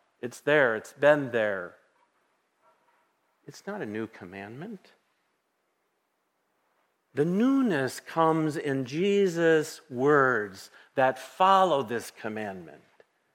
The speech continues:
"As I have loved you, you also ought to love one another." Love given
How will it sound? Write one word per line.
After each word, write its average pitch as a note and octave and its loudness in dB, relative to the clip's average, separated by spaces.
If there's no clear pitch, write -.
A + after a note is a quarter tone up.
"As E3 8
I G#3 10
have F#3 10
loved D#3 10
you, G3 6
you D#3+ 4
also F#3+ 4
ought E3 6
to E3 4
love D3+ 8
one D#3 4
another." C3+ 2
Love D#3+ 10
given D#3 4